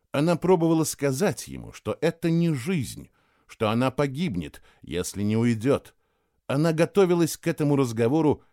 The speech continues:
весь полдень, репетировала перед зеркалом, выбирала слова, выдерживала паузы, контролировала выражение лица. Но едва он переступал порог дома,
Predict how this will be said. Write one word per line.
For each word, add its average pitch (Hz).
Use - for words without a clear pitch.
весь 120
полдень, 82
репетировала 90
перед 101
зеркалом, 123
выбирала 131
слова, 101
выдерживала 87
паузы, 87
контролировала 139
выражение 98
лица. 67
Но 104
едва 123
он 117
переступал 82
порог 58
дома, 143